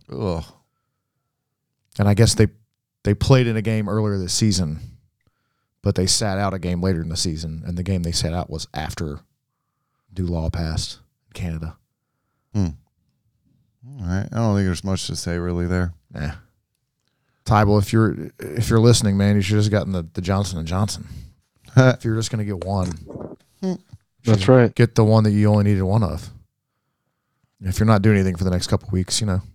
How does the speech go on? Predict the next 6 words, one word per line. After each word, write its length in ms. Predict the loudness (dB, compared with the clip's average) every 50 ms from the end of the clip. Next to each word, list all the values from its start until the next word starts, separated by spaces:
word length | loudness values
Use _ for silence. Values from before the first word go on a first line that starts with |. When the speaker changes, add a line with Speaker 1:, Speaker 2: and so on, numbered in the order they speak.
| _ _ _
Speaker 2:
maybe 260 | -4 -2 -2 -2 -2 -6 -10 _ _ _ _ _ _ _ _ _ _ _ _
call 240 | 0 2 2 2 2
in. 180 | 0 -2 -4 -8 -14 -20 _ _ _ _ _ _ _ _ _ _ _ _ _ _ _ _ _ _ -20 -20 -20 -20 _ _ _ _ _ _ _ _ _ _ -2
Leave 200 | 0 2 4 6
a 40 |
voicemail. 600 | 8 8 6 6 4 0 -2 -4 -4 -6 -10 -12